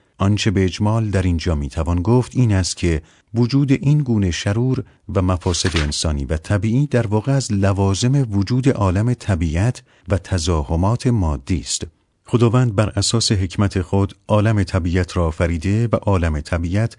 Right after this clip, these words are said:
خواه ناخواه با چنین شرور و مفاسدی چون جنگ، فقر، بیماری، سیل، زلزله و طوفان همراه خواهد بود. وجود جهان طبیعت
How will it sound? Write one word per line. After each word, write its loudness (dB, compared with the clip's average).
خواه 2
ناخواه 2
با 2
چنین 2
شرور 0
و 2
مفاسدی -2
چون 0
جنگ، 0
فقر، 0
بیماری، 0
سیل، -2
زلزله -2
و 0
طوفان -2
همراه -2
خواهد -6
بود. -10
وجود 2
جهان 0
طبیعت -2